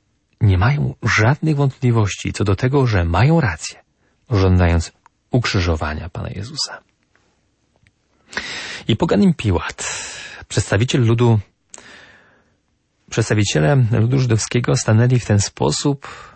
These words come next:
to mało ważne, świadomie czy bezwiednie, przeciw Słowu Bożemu. Piłat jakby przedrzeźnia gest nakazany przez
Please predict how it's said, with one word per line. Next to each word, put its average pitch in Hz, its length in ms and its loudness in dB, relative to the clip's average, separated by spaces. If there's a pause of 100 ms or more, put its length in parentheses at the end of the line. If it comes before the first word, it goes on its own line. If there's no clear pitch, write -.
(840)
to - 100 -6
mało 175 180 0
ważne, 104 380 0 (420)
świadomie 107 480 0
czy 87 240 -2 (640)
bezwiednie, 101 480 2
przeciw - 380 -2 (240)
Słowu 123 720 0
Bożemu. 95 600 0 (800)
Piłat 135 560 -2 (1700)
jakby 90 380 0 (600)
przedrzeźnia 98 840 0
gest 90 540 -2
nakazany 95 600 2
przez - 340 -4